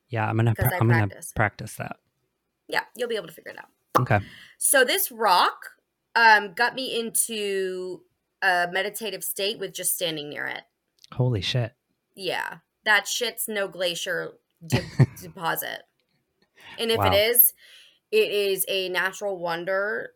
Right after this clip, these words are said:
Speaker 2: and all of those like it need to be protected. And it is. It is being protected by the state of Massachusetts. But, um, I would not be surprised if it is either blocked off soon or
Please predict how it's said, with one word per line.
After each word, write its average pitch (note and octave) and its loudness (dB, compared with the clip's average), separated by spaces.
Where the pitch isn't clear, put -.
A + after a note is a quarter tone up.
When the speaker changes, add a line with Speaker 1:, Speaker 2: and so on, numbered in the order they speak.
Speaker 2:
and F3+ -6
all F#3 -2
of F3 -6
those F3+ -4
like E3 -6
it A3 -6
need F3+ -6
to - -10
be E3 -10
protected. E3 -8
And F3 -10
it B3+ 4
is. F3 4
It F3 -4
is F#3+ -4
being D#3+ -10
protected E3 -12
by F3 -6
the E3 -8
state E3 -8
of C#3+ -12
Massachusetts. E3 -10
But, D#3+ -8
um, D#3+ -2
I F#3+ 4
would A#3 -2
not G3 0
be G3 -10
surprised E3+ -4
if E3 -6
it F#3+ -6
is F3+ -8
either F3 -8
blocked E3+ -4
off A#3 -2
soon C4 -6
or D#3 -2